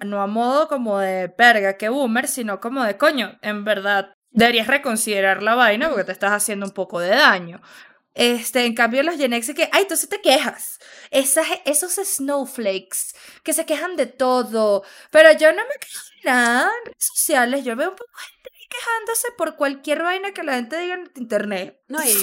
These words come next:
Speaker 1: sea,
Speaker 2: gente se siente como muy particularmente atacada. O sea, y es raro porque, por ejemplo, en los noventa había como un tema de contracultura bastante fuerte, ¿no? Entonces es raro que si tú en los noventa escuchabas Pearl Jam y no sé qué,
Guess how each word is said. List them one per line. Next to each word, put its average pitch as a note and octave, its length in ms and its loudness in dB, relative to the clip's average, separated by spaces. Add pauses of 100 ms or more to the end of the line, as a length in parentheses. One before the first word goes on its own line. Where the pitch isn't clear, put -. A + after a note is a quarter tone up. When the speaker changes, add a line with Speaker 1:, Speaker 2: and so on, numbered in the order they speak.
Speaker 1:
sea, A#3 120 4
Speaker 2:
gente A3+ 280 -4
se D4 140 -6
siente G#3+ 500 -4
como B3+ 320 -6
muy G#3+ 320 -6
particularmente G#3 1300 -12
atacada. G3+ 840 -4 (440)
O - 40 -4
sea, B3+ 160 0
y A#3 100 -2
es B3+ 100 -6
raro G#3 340 -2
porque, F#3 400 -12
por F#3+ 160 -14
ejemplo, G3+ 440 -14 (200)
en A3 160 -8
los F#3+ 120 -12
noventa F#3 680 -8
había F#3+ 240 -8
como F#3+ 400 -10
un F3+ 140 -14
tema G#3+ 360 -12
de A#3+ 60 -12
contracultura F#3+ 720 -10
bastante F#3 380 -10
fuerte, F3+ 500 -6
¿no? A#3+ 140 -12 (340)
Entonces B3 380 -8
es E4 160 -8 (160)
raro G#3 380 -2 (420)
que B3 120 -6
si B3 200 -12
tú C4 260 -10
en D4+ 140 -10
los E4+ 100 -10
noventa A#3+ 400 -4
escuchabas A#3+ 500 -6
Pearl B3 300 -6
Jam B3 400 -4
y A#3 80 -10
no G#3+ 100 -10
sé G3+ 200 -14
qué, B3+ 320 -2